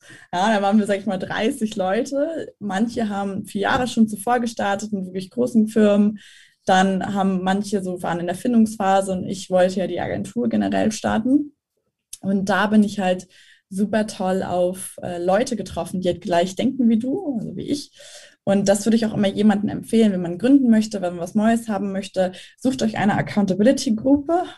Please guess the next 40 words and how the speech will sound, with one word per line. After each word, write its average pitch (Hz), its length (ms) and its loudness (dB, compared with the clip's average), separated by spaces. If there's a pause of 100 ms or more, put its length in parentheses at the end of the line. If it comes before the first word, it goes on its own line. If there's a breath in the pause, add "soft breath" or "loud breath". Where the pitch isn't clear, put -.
Gruppe. 240 260 -2
Und 208 200 -2
was 202 120 0
ich 214 80 -6
damit 190 280 -2
meine, 226 360 2
einfach 196 380 -4
Peers, 320 500 0
also - 380 -10
Leute, 254 640 4 (340 loud breath)
die 208 80 2
Bock - 380 0
halt 226 240 2
haben 226 240 6
auf 214 100 -2
die 190 100 -4
gleiche 214 380 0
Sache, 196 240 -2
die 190 80 -4
die 175 100 -8
gleichen 214 360 -4
Ziele 202 320 0
haben, 190 280 0
die 180 120 -8
gleiche 202 340 -4
Vision 196 480 2
haben, 190 340 -2 (320 loud breath)
die 214 60 0
man 208 240 4
so, 202 220 2
ich 220 100 -2
meine, 208 140 4
wir 208 80 -2
haben 330 100 -2
nicht 403 140 -8
immer 196 200 0
alle, - 360 -8
wir 180 100 -6
haben 185 80 -4
nicht 190 180 -4